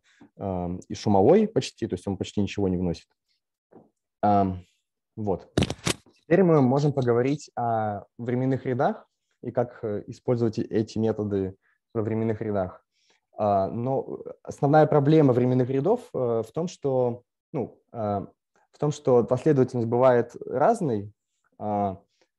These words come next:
э, как бы длина последовательности бывает разной, и, э, это вне-, вносит некоторые сложности. Также из-за этого, вследствие, вследствие чего появляется огромная размерность пространства, то есть если у нас,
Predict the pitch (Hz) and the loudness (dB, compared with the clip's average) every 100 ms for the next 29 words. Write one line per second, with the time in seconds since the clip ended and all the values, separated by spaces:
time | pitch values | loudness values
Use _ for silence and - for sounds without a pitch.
0 | _ _ - 110 104 110 107 107 117 131 | _ _ -12 -10 -8 -8 -8 -6 -2 0
1 | 135 - 113 107 - 113 113 113 196 202 | 0 -4 -6 -8 -6 -2 -2 0 -2 0
2 | 143 - 113 113 107 _ _ - 107 104 | -2 -2 -2 -2 -4 _ _ -8 -2 -2
3 | 92 - _ _ _ _ _ _ _ _ | -4 -8 _ _ _ _ _ _ _ _
4 | _ - 120 117 127 135 120 135 - 127 | _ -8 -2 0 0 -2 -2 -4 -4 -8
5 | - 117 113 - 117 101 95 - 147 170 | -8 -12 -12 0 0 0 -6 -4 -2 0
6 | 151 139 123 - _ _ 123 135 135 127 | 2 2 0 -6 _ _ -2 2 2 0
7 | 104 101 95 98 - 123 - 113 120 117 | -2 -2 -2 -8 -8 -8 -8 -6 -6 -6
8 | 113 - 123 120 113 113 120 117 - 113 | -10 -6 0 0 2 -2 0 -2 -2 -2
9 | 123 127 120 120 123 120 117 127 - - | 0 0 -2 -2 -2 -4 -6 -8 -6 -4
10 | 220 - - 95 - - 101 101 98 | -4 -6 -10 -10 -10 -6 -2 0 0